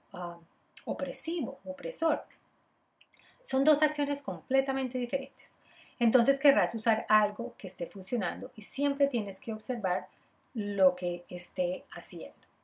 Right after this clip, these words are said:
Y la próxima semana vamos a hablar de cómo saber que una medicina está funcionando, porque parece algo obvio, pero de hecho, de alguna manera tiene diferentes matices. Entonces hablaremos de esto la próxima vez. Muy bien,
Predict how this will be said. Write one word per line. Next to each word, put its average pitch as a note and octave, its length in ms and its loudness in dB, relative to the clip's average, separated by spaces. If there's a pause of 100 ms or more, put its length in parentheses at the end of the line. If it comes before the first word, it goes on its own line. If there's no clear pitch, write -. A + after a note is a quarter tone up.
(260)
Y C4 80 2
la A#3+ 140 8
próxima C4+ 320 6
semana C#4 320 2
vamos G#3 260 -2
a B3 60 0
hablar F3+ 220 -2
de G#3 100 -10
cómo C#4 280 0
saber G#3+ 380 0
que A3 100 -8
una G#3+ 220 0
medicina G#3 340 -2
está F#3 180 -6
funcionando, F3+ 580 -8 (540)
porque A3 220 0
parece F#3+ 340 2
algo A#3 240 2
obvio, A3+ 480 0 (100)
pero F#3 180 0
de F#3 200 4
hecho, A3 320 -4
de G#3 120 -2
alguna F3+ 240 -4
manera G3 320 -2
tiene F#3+ 360 -8 (140)
diferentes F3+ 480 -6
matices. - 560 -10
Entonces C4 460 0
hablaremos G3 440 -2
de B3+ 180 0
esto A3 200 -6
la F3 120 -4
próxima - 500 -10
vez. - 440 -10 (840)
Muy C4+ 160 8
bien, F#4 200 4